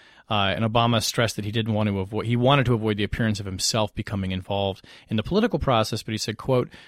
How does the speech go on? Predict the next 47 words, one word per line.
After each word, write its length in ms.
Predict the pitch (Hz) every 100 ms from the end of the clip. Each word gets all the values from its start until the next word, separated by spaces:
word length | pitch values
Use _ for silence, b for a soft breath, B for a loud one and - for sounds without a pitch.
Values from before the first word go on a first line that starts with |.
| b
"There 160 | 123 120
is 120 | 110
a 40 |
norm 440 | 120 131 156 180 175
that 120 | 139
when 200 | 123 123
we 100 | 120
are 80 | 110
investigating, 800 | 104 110 127 - 107 104 98 98
we 120 | 101
don't 320 | - 135 -
operate 400 | 117 113 110 107
on 180 | 101 104
innuendo. 800 | 117 113 98 98 104 90 76 - b b -
We 100 | 110
don't 300 | 120 - -
operate 420 | 117 - 110 107
on 120 | 104
incomplete 440 | 104 104 98 104 98
information. 680 | 98 98 104 104 - 104 -
We 100 | 104
don't 320 | 117 117 135
operate 460 | 104 101 101 92 - _ _
on 260 | - 95 90
leaks." 500 | 107 98 - - - - _ _
Um, 380 | - 95 90 - _ _
he 160 | - 135
did, 80 | 127
wasn't 260 | 117 101
asked 240 | 113 110 -
about 180 | 104 -
Comey. 220 | 113 110
He 100 | 127
didn't 200 | 139 135
mention 240 | 120 120
Comey 200 | 110 104
by 140 | 95 95
name, 280 | 95 95
but 140 | 92 -
he 100 | 107
was 140 | 98
clearly 320 | - 113 95
responding 320 | 95 - 98 92
to 100 | 92
a 40 |
co-, 240 | - 92 - -
question 380 | 104 - 98